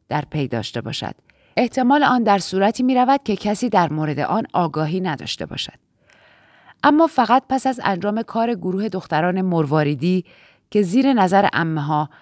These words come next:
به تبلیغ در سطح جهانی می‌پرداختند، من به بایگانی دسترسی پیدا کردم. در انتظار لحظه‌ای بودم که بتوانم ردی از مادر خود پیدا کنم. البته نه تابیتا، بلکه مادری که قبلاً ندیمه بود.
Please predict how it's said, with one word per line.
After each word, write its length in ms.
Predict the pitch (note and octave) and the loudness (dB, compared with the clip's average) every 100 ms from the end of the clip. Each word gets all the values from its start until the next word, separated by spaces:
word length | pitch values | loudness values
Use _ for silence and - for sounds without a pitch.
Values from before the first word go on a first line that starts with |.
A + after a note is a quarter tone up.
| _ _ _ - | _ _ _ -10
به 100 | F#3 | -8
تبلیغ 520 | - F#3 F#3+ A3 A#3+ | -2 -2 0 -2 0
در 140 | G#3 G3 | -2 -2
سطح 360 | - A3+ A#3 | -4 -6 -6
جهانی 380 | G3 E3 D#3 D#3 | -4 -2 -2 -4
می‌پرداختند، 840 | D3+ D3+ D3+ D3 D#3+ - G#3 A3 G#3 _ _ _ _ _ | -4 -4 -4 -2 -4 -2 -2 -2 -4 _ _ _ _ _
من 200 | D3+ D#3 | -2 0
به 80 | D3 | 0
بایگانی 480 | C3+ C3+ C3 B2+ C3 | -2 -4 -6 -6 -6
دسترسی 520 | B2 A#2 - G#2+ - | -6 -8 -8 -10 -10
پیدا 260 | - G#2+ - | -10 -8 -8
کردم. 360 | - G2 - - _ _ _ _ _ _ _ | -10 -10 -12 -14 _ _ _ _ _ _ _
در 160 | - F#3+ | 2 4
انتظار 480 | F#3 A3+ A#3 C4+ B3+ | 4 0 0 0 0
لحظه‌ای 440 | G3+ G3+ G3+ C4+ | 0 -2 -4 -4
بودم 300 | A#3+ A3+ G#3+ | -4 -2 -2
که 140 | G3+ G#3 | -4 -6
بتوانم 640 | G#3 G3+ F3 F3+ F3 D#3+ _ _ _ - | -4 -4 -2 -2 -2 -4 _ _ _ -2
ردی 420 | G#3 C#4+ C4+ C#4 | 2 2 2 2
از 180 | C4 G#3 | 2 0
مادر 360 | F#3+ F#3+ G#3 | -2 0 -2
خود 280 | G3+ - - | -2 -4 -4
پیدا 260 | C#3+ B2+ G2+ | -6 -10 -10
کنم. 320 | - A2 C#3 _ _ _ _ _ | -10 -12 -12 _ _ _ _ _
البته 400 | - F#3 F#3+ G3 | 0 2 2 0
نه 160 | A3+ A3 | -2 -4
تابیتا، 460 | - D3 C3 - D3+ _ _ _ _ _ _ | -4 -8 -10 -12 -14 _ _ _ _ _ _
بلکه 280 | D#3+ F#3 G3 | 0 0 0
مادری 420 | F#3 F3+ F#3+ G#3+ | 0 0 0 -2
که 260 | - A3+ A3+ | -2 -4 -2
قبلاً 280 | - E3 D#3+ | -4 -2 -2
ندیمه 500 | D#3+ D3 C#3 C#3+ C3 | -2 -2 -4 -4 -4
بود. 280 | A#2 A#2+ | -6 -10